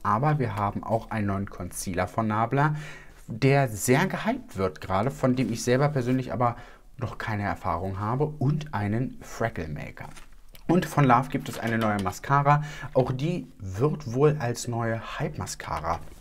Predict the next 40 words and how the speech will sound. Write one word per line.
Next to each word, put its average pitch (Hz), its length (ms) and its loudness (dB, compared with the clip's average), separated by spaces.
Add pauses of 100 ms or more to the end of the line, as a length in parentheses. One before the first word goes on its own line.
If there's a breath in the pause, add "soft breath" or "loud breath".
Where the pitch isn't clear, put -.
(280)
betitelt. 135 640 4
Ich 147 100 4
bin 175 140 6
sehr 151 140 8
gespannt. 208 480 2
Wir 135 160 2
finden 160 200 0
das 135 200 2
heraus 123 320 2
und 120 60 -4
ich - 180 -10
hoffe, 139 180 0
es - 140 -10
geht 117 160 -2
euch 104 160 -2
gut. 110 240 0 (420 loud breath)
Und 101 300 -4 (200 loud breath)
ihr 139 160 2
freut 131 440 -2
euch 117 240 -6
auf 104 160 -6
die 104 100 -4
nächsten 98 320 -6
zwanzig - 400 -10
Minuten 87 400 -6
mit 76 160 -10
mir. 85 160 -6
Ich - 160 -10
würde - 140 -8
mich 85 100 -8
freuen, 87 260 -6
wenn 85 140 -6
ihr 85 80 -8
dem 87 180 -6
Video 87 180 -6
einen 85 120 -6
Daumen 85 160 -4
nach 82 120 -8
oben 151 240 0
gebt. 143 260 -2